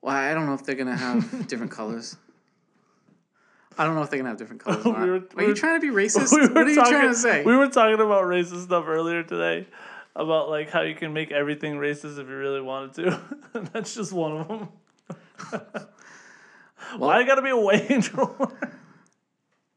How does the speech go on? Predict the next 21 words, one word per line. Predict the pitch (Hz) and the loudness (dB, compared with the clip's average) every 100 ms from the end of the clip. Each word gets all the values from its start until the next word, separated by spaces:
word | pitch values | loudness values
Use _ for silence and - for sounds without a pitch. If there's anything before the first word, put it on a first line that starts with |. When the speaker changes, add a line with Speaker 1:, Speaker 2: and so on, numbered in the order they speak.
| _ _ _ - | _ _ _ -10
Speaker 1:
I | |
don't | 123 131 135 | -8 -6 -4
know. | 135 123 _ _ - _ _ _ _ _ - | -6 -8 _ _ -20 _ _ _ _ _ -4
Yeah, | 151 | -4
'cause | - 135 | -4 -6
white | 147 147 | -4 -4
people | - 139 135 | -6 -4 -4
control | 139 123 151 160 | -4 -2 0 0
everything, | 135 123 127 123 117 | 0 -4 -6 -6 -4
you | |
know? | 120 123 131 | -2 -2 0
Speaker 2:
That's | 202 233 220 | 2 4 6
what | 220 | 4
I'm | |
Speaker 1:
It's | 214 | 4
white | - 147 | 4 4
Speaker 2:
saying. | 185 151 | 2 0
Speaker 1:
controllers. | - 151 147 127 131 | 0 2 2 -2 -4
Speaker 2:
White | 156 170 175 | 2 2 2
controllers, | 196 151 185 175 160 143 | 0 2 4 4 2 -2
man. | 147 151 151 | -8 -10 -10